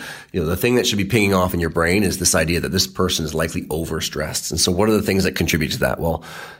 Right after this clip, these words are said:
I'm a huge coffee lover, and I've been really enjoying the coffee scene here in, in Australia and Sydney. But too much coffee total, or definitely too much caffeine in the afternoon, will interfere with sleep quality and sleep duration, which is a problem.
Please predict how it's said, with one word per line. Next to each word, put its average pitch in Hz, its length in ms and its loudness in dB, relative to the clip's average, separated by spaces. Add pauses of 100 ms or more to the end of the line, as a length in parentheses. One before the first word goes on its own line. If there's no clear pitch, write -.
(220)
I'm 92 140 2
a 98 40 4
huge 98 480 2
coffee 85 320 2
lover, 76 320 2
and 80 100 0
I've 80 80 -2
been 82 240 0
really 85 220 0
enjoying 80 320 -2
the 80 80 -2
coffee 90 280 -2
scene 85 220 0
here 87 180 4
in, 85 160 2
in 127 160 4
Australia 95 440 2
and 90 100 0
Sydney. 98 280 2 (260)
But - 260 0
too 135 140 4
much 156 240 0
coffee 104 320 2
total, 95 400 2
or 95 120 2
definitely 113 360 0
too 123 160 0
much 95 180 2
caffeine 90 340 2
in 85 80 2
the 80 120 4
afternoon, 85 480 2
will 82 120 2
interfere 80 460 0
with 76 140 0
sleep - 260 -2
quality 82 420 2
and 90 180 2
sleep - 260 0
duration, 69 480 0
which 80 140 -4
is 71 100 -4
a 73 60 -4
problem. 92 440 -2